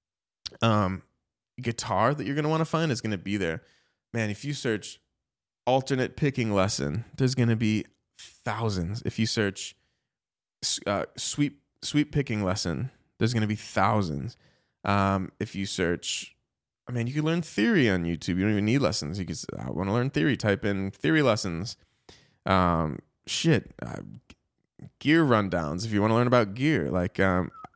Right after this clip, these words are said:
yeah, YouTube, YouTube, YouTube. Uh, I have a couple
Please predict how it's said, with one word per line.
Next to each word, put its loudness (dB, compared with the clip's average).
yeah, 4
YouTube, 0
YouTube, -2
YouTube. 0
Uh, 2
I 2
have 6
a 2
couple 2